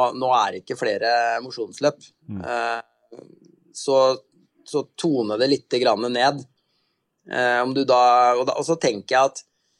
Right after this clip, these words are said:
Speaker 1: vinterstid, da er det bedre å løpe lengre intervaller, eh, eller en tempoøkt,
Speaker 2: Mm.
Speaker 1: enn å løpe disse korte fire hundre meterne, tre hundre meterne, to hundre og, eller
Speaker 2: Ja,
Speaker 1: førtifem,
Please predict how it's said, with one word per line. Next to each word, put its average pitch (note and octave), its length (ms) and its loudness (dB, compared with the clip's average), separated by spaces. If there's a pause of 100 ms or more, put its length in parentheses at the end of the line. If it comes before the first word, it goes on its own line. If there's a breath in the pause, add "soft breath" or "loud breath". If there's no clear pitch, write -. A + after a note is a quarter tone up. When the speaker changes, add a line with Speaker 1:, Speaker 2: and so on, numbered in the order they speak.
(200)
Speaker 1:
vinterstid, C#3+ 580 -2
da C#3 160 4
er D3+ 120 4
det D3 80 -6
bedre B2+ 460 0
å C#3+ 60 -2
løpe C#3 280 2
lengre A#2 680 -2
intervaller, B2+ 600 2 (360)
eh, C3 420 -2 (140)
eller B2 320 0
en C#3 100 0
tempoøkt, C#3+ 760 -2
Speaker 2:
Mm. G2 160 -8
Speaker 1:
enn A#2+ 200 -4 (300)
å C3+ 120 4 (180)
løpe C3+ 360 0
disse C3+ 280 -4
korte - 540 -2 (1160)
fire C#3 200 2
hundre A2+ 180 0
meterne, A2+ 480 -2
tre B2 140 0
hundre G#2+ 180 -4
meterne, A2+ 420 -4
to B2 140 -2
hundre G#2+ 240 0
og, A2+ 480 2
eller A2+ 140 0
Speaker 2:
Ja, G#2+ 80 0
Speaker 1:
førtifem, A#2 340 -4